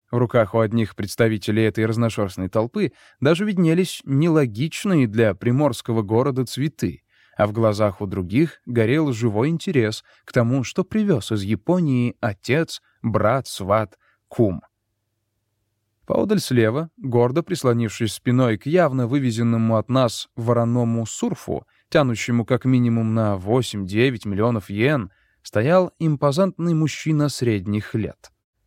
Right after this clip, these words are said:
Левая рука его лежала на дверце параллельно земле,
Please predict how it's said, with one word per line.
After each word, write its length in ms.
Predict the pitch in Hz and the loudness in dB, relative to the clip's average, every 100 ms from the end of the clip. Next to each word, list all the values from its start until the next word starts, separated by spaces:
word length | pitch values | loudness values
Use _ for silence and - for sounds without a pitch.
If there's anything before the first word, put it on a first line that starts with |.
| _ | _
Левая 420 | 113 117 101 101 | 0 2 2 0
рука 300 | 107 117 202 | 0 -2 0
его 240 | 160 98 98 | 0 -2 -4
лежала 400 | 117 139 180 160 | -2 0 0 0
на 120 | 151 | -2
дверце 440 | 120 165 139 147 | 0 -2 -2 -8
параллельно 520 | 127 131 131 139 131 | -2 0 2 2 2
земле, 480 | 127 120 156 104 - | 0 0 -2 -2 -8